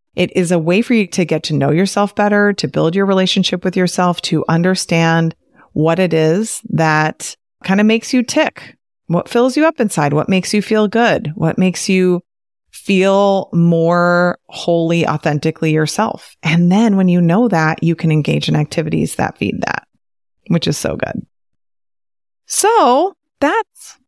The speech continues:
what to do when you're not eating, friends. You can check out Arna and Carlos. No, just kidding. I mean, you might want to, but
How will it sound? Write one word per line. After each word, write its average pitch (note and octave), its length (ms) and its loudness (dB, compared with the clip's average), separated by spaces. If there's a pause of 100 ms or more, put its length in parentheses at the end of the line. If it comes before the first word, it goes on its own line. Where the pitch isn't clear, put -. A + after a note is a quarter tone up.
what D4 180 0
to D#4 100 -2
do E4 220 4
when C4+ 160 4
you're C4+ 120 2
not C#4+ 180 2
eating, D4+ 340 2
friends. F#3 600 0 (420)
You - 60 -20
can A#3+ 120 -2
check B3+ 220 0
out B3+ 140 2
Arna B3 220 4
and B3 100 2
Carlos. A#3 460 0
No, - 120 -2
just E3 200 -2
kidding. - 280 -6
I F3+ 100 0
mean, F3+ 180 2
you F#3+ 100 4
might F#3+ 160 2
want D#3 240 -4
to, D#3+ 180 -2
but E3+ 240 0